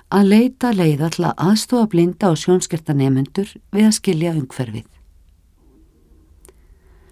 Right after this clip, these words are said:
Blindir og sjónskertir nemendur þurfa jafnframt að læra að bjarga sér í daglegu lífi.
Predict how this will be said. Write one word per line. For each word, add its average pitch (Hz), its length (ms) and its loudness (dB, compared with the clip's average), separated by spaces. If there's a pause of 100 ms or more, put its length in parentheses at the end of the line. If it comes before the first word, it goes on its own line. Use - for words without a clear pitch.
(380)
Blindir 247 460 4
og 226 80 2
sjónskertir 233 580 2
nemendur 160 460 4
þurfa 160 260 -2
jafnframt 160 640 -4
að 175 160 -2
læra 175 260 0
að 170 120 -8
bjarga 254 300 -2
sér 156 240 -2
í 151 60 -6
daglegu 170 400 0
lífi. 131 320 -2